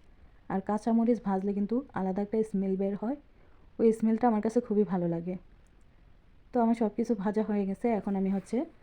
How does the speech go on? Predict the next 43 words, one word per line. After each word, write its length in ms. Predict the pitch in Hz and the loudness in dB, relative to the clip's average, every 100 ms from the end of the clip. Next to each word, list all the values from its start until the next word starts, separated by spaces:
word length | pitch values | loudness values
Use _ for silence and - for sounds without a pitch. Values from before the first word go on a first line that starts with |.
| - - 208 | -20 -6 0
মরিচগুলো 480 | 208 214 202 220 214 | 4 2 4 4 4
উঠিয়ে 300 | 208 214 208 | 2 -2 0
নিয়ে 220 | 196 233 | 0 0
ধনিয়া 200 | 214 208 | 2 0
পাতা, 300 | 185 170 180 180 - - - - | 0 -4 -6 -10 -14 -20 -14 0
ধনিয়া 220 | 220 247 | 4 6
পাতাগুলোকে 480 | 240 240 233 233 240 | 4 2 2 2 2
আমি 160 | 226 190 | 0 0
একটু 160 | 226 | 2
ভেজে 280 | 208 196 208 | 2 4 2
নেব। 180 | 185 175 | 2 -2
কারণ 280 | 175 190 196 | -2 -2 -2
হচ্ছে 220 | 202 220 | -2 -4
কি, 180 | 233 240 - - - - - - | -2 -2 -4 -16 -20 -20 -20 -6
আমি 200 | 220 220 | -2 0
ভর্তাটা 440 | 208 202 226 240 | 0 0 -2 -2
তো 100 | 233 | 0
একদিনে 380 | 226 214 196 220 | 2 2 2 0
খেতে 200 | 226 220 | 0 -2
পারবো 220 | 214 220 | -2 -2
না, 180 | 233 277 | -2 -2
ফ্রিজে 340 | 220 226 220 226 | 0 0 2 0
রেখে 220 | 220 214 | 0 0
দুই 120 | 208 | -2
তিন 160 | 214 208 | 0 0
দিন 100 | 208 | 0
রেখে 240 | 190 - | 0 -2
তারপর 260 | 233 185 180 | -4 -2 -4
খাবো। 300 | 180 175 175 - - - - - | -4 -4 -6 -10 -20 -20 -20 -2
তো 80 | 220 | 2
এই 80 | 226 | 4
জন্য 200 | 240 247 | 4 4
আমি 120 | 202 | 2
ধনিয়া 260 | 196 202 | 0 0
পাতাটাকেও 460 | 202 208 208 233 233 | 0 -2 -2 0 0
একটু 180 | 220 202 | 0 0
ভেজে 240 | 196 190 | 0 0
নেব, 320 | 202 190 185 254 | -2 -2 -2 -2
যেন 240 | 196 185 | -2 0
নষ্ট 280 | 185 180 208 | -2 -2 -2
না 160 | 202 | -2
হয়ে 220 | 185 190 180 | -2 -4 -4
যায়। 180 | 175 | -6